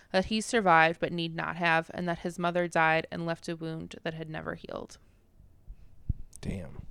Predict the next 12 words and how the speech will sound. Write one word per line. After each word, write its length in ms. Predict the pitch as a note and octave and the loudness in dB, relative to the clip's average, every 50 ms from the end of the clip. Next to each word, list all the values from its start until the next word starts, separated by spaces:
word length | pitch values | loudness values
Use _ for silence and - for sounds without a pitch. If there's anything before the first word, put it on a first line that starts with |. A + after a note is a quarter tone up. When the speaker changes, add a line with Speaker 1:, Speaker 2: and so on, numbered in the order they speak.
| - - - - - - - - - - - - - - - - - - | -10 -10 -8 -8 -6 -6 -6 -6 -6 -8 -8 -10 -10 -12 -12 -12 -10 -8
Speaker 2:
Well 100 | A#2 B2 | -8 -8
said. 400 | - - - F2+ F2 D#2+ C2+ - - _ - - - - - | -6 -8 -10 -10 -10 -10 -14 -16 -20 _ -16 -12 -8 -4 -2
Speaker 1:
Yeah. 200 | A3+ G#3 - - - - - - - - - - - - - - - - - | 0 -2 -2 -2 -10 -14 -18 -18 -20 -20 -20 -20 -20 -20 -20 -20 -18 -10 -10
That's 100 | F#3 - - | -6 -4 -2
why 60 | - | -4
I 40 | - | -4
included 320 | F#3 - - - - - | -4 -8 -10 -10 -10 -10
it. 100 | A3+ A#3+ - - - - | -12 -10 -10 -12 -4 0
Speaker 2:
You 80 | F#3 G#3+ | 6 8
know, 140 | B3+ B3 | 8 8
I 60 | A#3+ A3+ | 8 6
think, 400 | - D4 D4 C4+ - - - | 6 6 4 4 2 -4 -12